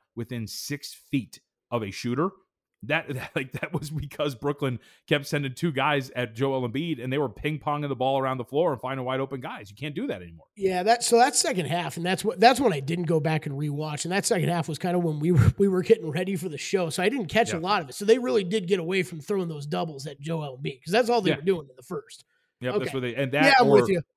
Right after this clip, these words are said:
Speaker 2: Then that
Speaker 1: or their
Speaker 2: assist
Speaker 1: terrible
Speaker 2: popped in.
Speaker 1: zone defense that they threw out there in the first half, like, that was, it was like a lackadaisical zone that it looked like they just installed that morning. Like, you can't do that again.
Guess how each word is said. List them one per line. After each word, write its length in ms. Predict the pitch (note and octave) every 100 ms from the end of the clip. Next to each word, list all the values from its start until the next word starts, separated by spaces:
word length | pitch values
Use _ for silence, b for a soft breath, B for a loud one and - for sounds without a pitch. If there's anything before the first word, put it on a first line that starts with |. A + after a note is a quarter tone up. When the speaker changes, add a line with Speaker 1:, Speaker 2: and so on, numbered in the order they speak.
| _ _
Speaker 2:
Then 100 | A3+
that 160 | A3+ A3
Speaker 1:
or 80 | E3
their 80 | A3
Speaker 2:
assist 120 | F#3+
Speaker 1:
terrible 280 | D3 D3+ D3
Speaker 2:
popped 40 | C3+
in. 20 |
Speaker 1:
zone 260 | C3+ C#3 A#2
defense 400 | B2+ B2+ C#3 C3+
that 140 | B2
they 80 | A2+
threw 180 | B2 B2
out 140 | A#2+
there 100 | B2+
in 60 | A#2+
the 80 |
first 260 | A2 A#2+ A2
half, 280 | G2+ G2+ -
like, 100 | G#2
that 140 | A#2
was, 240 | G#2 F#2+ -
it 80 | B2
was 160 | A2+
like 120 | A2 G#2
a 40 |
lackadaisical 720 | G#2 B2+ C3+ B2 B2 A#2 A#2
zone 320 | G#2 A2+ A2
that 80 | G#2+
it 60 | G#2
looked 200 | A#2 A2
like 120 | A2+
they 100 | A2
just 260 | B2 A#2+ -
installed 400 | A2 A#2 G#2 G2+
that 140 | F#2
morning. 380 | G2+ F#2+ F#2+ F#2
Like, 160 | F#2+ -
you 80 |
can't 240 | A2 C#3 A2
do 100 | A#2
that 180 | G#2+ E2+
again. 260 | D2 C#2+